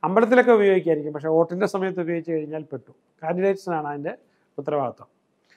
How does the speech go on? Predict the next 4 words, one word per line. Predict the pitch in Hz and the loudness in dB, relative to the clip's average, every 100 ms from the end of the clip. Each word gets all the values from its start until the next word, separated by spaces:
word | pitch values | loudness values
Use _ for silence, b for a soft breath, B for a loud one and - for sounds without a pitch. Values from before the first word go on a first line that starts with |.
| b b b b 208 | b b b b -2
ഇനി | 202 170 - _ _ - | 0 0 -6 _ _ -4
അതേപോലെ | 180 202 214 208 | 0 2 4 4
തന്നെ | 180 160 131 _ _ _ _ _ _ _ _ _ _ - | 2 -2 -8 _ _ _ _ _ _ _ _ _ _ -8
നമ്മൾ, | 160 165 143 | -2 0 -2